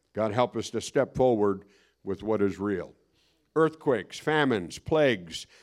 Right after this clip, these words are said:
signs in the heavens. Um, I,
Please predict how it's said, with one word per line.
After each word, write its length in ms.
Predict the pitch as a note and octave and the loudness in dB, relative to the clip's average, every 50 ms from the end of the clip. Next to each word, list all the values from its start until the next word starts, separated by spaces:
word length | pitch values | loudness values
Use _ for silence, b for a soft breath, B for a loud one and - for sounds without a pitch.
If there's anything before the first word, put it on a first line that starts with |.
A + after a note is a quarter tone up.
| b b | b b
signs 540 | - - - D3 D3+ D3+ D3+ D3+ D3 B2+ A2+ | -4 0 2 2 4 4 2 2 2 0 0
in 140 | C#3 C3+ C3+ | 0 2 2
the 80 | C3 B2 | 0 0
heavens. 600 | A2+ C#3+ C#3 B2 A2+ F2+ D2+ - - - - - b b b b b b | 0 0 0 0 -2 -4 -6 -10 -14 -18 -18 -20 b b b b b b
Um, 480 | - G#2+ G2+ G2 G2 F#2+ F#2+ F#2 E2+ D#2 - _ _ _ _ _ _ _ _ _ _ _ _ _ _ _ _ _ - - - | -14 -10 -6 -6 -4 -6 -6 -8 -10 -14 -20 _ _ _ _ _ _ _ _ _ _ _ _ _ _ _ _ _ -18 -10 -8
I, 120 | A2 A2+ | -6 -4